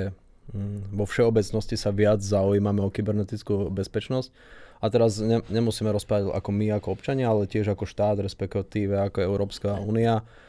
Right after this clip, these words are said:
V podstate referuje to to, že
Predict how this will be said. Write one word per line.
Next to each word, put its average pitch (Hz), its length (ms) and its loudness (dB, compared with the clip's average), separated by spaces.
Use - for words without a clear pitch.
V - 140 -2
podstate 110 480 4
referuje 110 640 6
to 107 140 2
to, 113 220 2
že 107 140 4